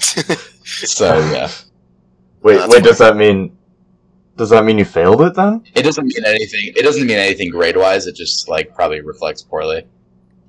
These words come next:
Speaker 1: Yeah.
Speaker 3: Okay. Yeah, I'm, I'm, I'm
Speaker 2: I,
Speaker 3: still
Speaker 2: I imagine
Speaker 3: confused how they enforce that, 'cause it's like,
Speaker 2: Yeah.
Speaker 3: you know, they were, like, saying, you know, um, for home learning, it was like, you know,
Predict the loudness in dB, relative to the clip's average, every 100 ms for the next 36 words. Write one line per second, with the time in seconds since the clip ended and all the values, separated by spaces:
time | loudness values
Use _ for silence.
0 | -12 -8 -2 0 2 2 -2 _ _ _
1 | 4 6 8 6 4 4 4 4 4 4
2 | 6 4 4 2 2 0 -2 0 0 0
3 | -2 -2 -2 -2 -12 -16 -16 -8 -2 -2
4 | -2 2 4 2 0 _ _ _ -8 -2
5 | 0 4 4 6 6 6 6 4 0 -2
6 | -2 -2 -6 -10 -10 -10 -14 _ _ -10
7 | -2 0 0 -2 -8 -4 0 2 4 4
8 | 4 0 -6 -12 _ _ _ _ -4 0
9 | 0 2 2 0 -2 _ -2 0 -2